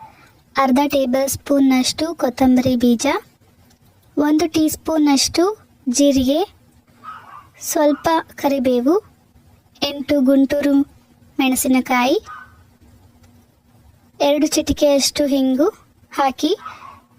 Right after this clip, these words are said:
ಸಣ್ಣ ಉರಿಯಲ್ಲಿ ಎರಡು ನಿಮಿಷ ಹುರಿಯಬೇಕು.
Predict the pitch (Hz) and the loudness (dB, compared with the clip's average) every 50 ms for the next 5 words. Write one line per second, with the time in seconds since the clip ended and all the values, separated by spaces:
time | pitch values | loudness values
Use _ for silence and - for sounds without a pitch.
0 | _ _ _ _ _ - - - 302 294 311 330 359 359 330 294 262 262 254 247 | _ _ _ _ _ -6 -2 2 2 4 4 4 4 4 4 4 4 4 2 2
1 | 247 240 247 285 370 427 - - - - - _ _ - - - _ _ _ _ | 2 2 2 0 0 -2 -6 -14 -20 -20 -20 _ _ -20 -20 -20 _ _ _ _
2 | _ _ _ _ _ _ _ _ _ - 277 269 277 277 277 277 269 254 247 247 | _ _ _ _ _ _ _ _ _ -4 -2 0 0 2 2 2 0 0 0 0
3 | - - 302 311 381 427 - - - - _ _ - - 277 269 262 254 240 226 | 0 0 0 0 0 -2 -4 -12 -20 -20 _ _ -4 0 2 2 4 4 2 2
4 | 233 233 226 - - 320 349 415 | 2 0 0 -2 -2 -2 -2 -2